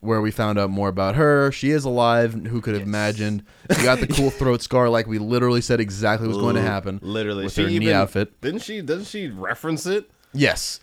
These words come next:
Speaker 2: She
Speaker 1: about being, like, Frankenstein looking or something like that, and
Speaker 2: Yeah.
Speaker 1: how she's gonna work it into her costume. I was
Speaker 2: Yeah.
Speaker 1: like, "Are you fucking kidding me?"
Speaker 2: And I'm like, "Well, there's the,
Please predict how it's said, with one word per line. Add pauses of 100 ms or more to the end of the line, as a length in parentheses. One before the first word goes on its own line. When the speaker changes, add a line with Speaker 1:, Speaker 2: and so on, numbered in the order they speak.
Speaker 2:
She
Speaker 1:
about
being,
like,
Frankenstein
looking
or
something
like
that,
and
Speaker 2:
Yeah.
Speaker 1:
how
she's
gonna
work
it
into
her
costume.
I
was
Speaker 2:
Yeah.
Speaker 1:
like,
"Are
you
fucking
kidding
me?"
Speaker 2:
And
I'm
like,
"Well,
there's
the,